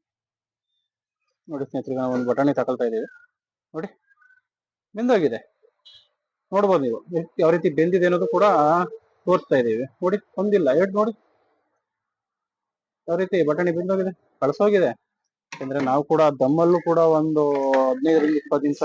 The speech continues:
ದಮ್ಮಲ್ಲಿ ಇಡೋದ್ರಿಂದ ಬೆಂದೋಗುತ್ತೆ. ಅದಕ್ಕಾಗಿ ನೀರು ಚೆನ್ನಾಗಿ ಮಳ್ತಲ್ವಾ, ಮಳ್ಳದ್ಮೇಲೆ ನಾವು ಈಗ ರೈಸನ್ನ ನೆನೆ ಹಾಕಿ ಮಡಗಿದೀವಿ ನಾವು. ಯಾಕಂದ್ರೆ ನಾವು ರೈಸನ್ನ ನೆನೆ ಹಾಕಿ ಮಡಗಿದೀವಿ, ಯಾಕಂದ್ರೆ ರೈಸು ಫಿನಿಶಿಂಗ್ ಚೆನ್ನಾಗಿ ಬರ್ಬೇಕು ನನಗೆ.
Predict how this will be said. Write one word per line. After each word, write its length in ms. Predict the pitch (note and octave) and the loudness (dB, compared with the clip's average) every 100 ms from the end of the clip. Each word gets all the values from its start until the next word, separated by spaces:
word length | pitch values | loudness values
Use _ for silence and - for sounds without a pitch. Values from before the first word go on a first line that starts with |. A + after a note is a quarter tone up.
| C#3 | -2
ದಮ್ಮಲ್ಲಿ 360 | C3+ D#3 D#3 | 0 2 2
ಇಡೋದ್ರಿಂದ 400 | D3+ D3+ D3 D3 F3+ C#3 C#3 _ _ _ - | 2 2 2 -2 -2 -2 -4 _ _ _ -12
ಬೆಂದೋಗುತ್ತೆ. 480 | C3+ D3+ C#3 A#2+ B2 - A2+ - A2+ - | -2 0 0 -2 -6 -8 -18 -14 -14 -12
ಅದಕ್ಕಾಗಿ 460 | B2 - C#3+ C#3+ D#3 - _ _ - | -12 -4 0 2 0 -2 _ _ -8
ನೀರು 200 | C#3+ D3 | -2 0
ಚೆನ್ನಾಗಿ 400 | C#3+ - C#3 D3 | 0 -2 -2 0
ಮಳ್ತಲ್ವಾ, 520 | C3+ E3 E3 D3+ D#3+ C#3 _ E3+ | 2 0 0 2 4 2 _ -2
ಮಳ್ಳದ್ಮೇಲೆ 420 | F3+ A3 G3 F3+ | 2 4 4 2
ನಾವು 200 | F3+ F3 | 2 2
ಈಗ 120 | F3+ E3+ D3 D3 D3 | 2 4 2 0 -2
ರೈಸನ್ನ 340 | D#3 D#3 E3 D3+ C#3+ | -2 0 -2 -2 -2
ನೆನೆ 220 | C3+ D3+ | 0 0
ಹಾಕಿ 200 | D3+ D3+ | 0 -2
ಮಡಗಿದೀವಿ 460 | C3+ D3+ D#3 D3 | 0 0 2 2
ನಾವು. 320 | C#3 C3+ C#3+ _ _ _ - | 2 -2 -6 _ _ _ -10
ಯಾಕಂದ್ರೆ 220 | C#3+ C#3 C3+ | -6 -4 0
ನಾವು 140 | C3+ | 2
ರೈಸನ್ನ 280 | D3 D3 D3+ | 0 0 -2
ನೆನೆ 240 | C3 C#3 | 0 0
ಹಾಕಿ 180 | D3 - | 0 0
ಮಡಗಿದೀವಿ, 360 | C#3+ D#3 D3 C#3 | 0 2 2 0
ಯಾಕಂದ್ರೆ 480 | C#3+ D3 D3+ C#3+ | -2 -4 -4 -2
ರೈಸು 340 | D3+ D#3+ D#3 - _ - | -2 -2 -8 -8 _ -2
ಫಿನಿಶಿಂಗ್ 360 | G3 A3+ G#3+ | -2 0 -4
ಚೆನ್ನಾಗಿ 240 | F#3 D#3 D3 | -2 -2 -2
ಬರ್ಬೇಕು 340 | C#3 C3 C#3+ | -2 -4 -8
ನನಗೆ. 200 | B2+ | -10